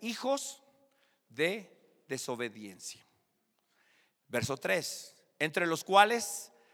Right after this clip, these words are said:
también todos nosotros vivimos en otro tiempo. Fíjate cómo esta expresión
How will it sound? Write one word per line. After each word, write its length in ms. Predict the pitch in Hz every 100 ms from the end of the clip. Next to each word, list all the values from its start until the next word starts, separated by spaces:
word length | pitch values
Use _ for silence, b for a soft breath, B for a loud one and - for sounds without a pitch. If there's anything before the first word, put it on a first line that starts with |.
| b
también 520 | - 151 151 202 208
todos 300 | - 214 220
nosotros 580 | 214 190 208 202 214 185
vivimos 800 | 165 202 185 247 311 262 190 147
en 100 | 131
otro 240 | 139 127 123
tiempo. 340 | 120 90 - _ _ _ b b b b b
Fíjate 420 | 262 285 277 -
cómo 580 | 214 208 175 143 147 - _ -
esta 500 | 220 - 226 196 -
expresión 920 | 170 - 170 156 - 190 151 120 113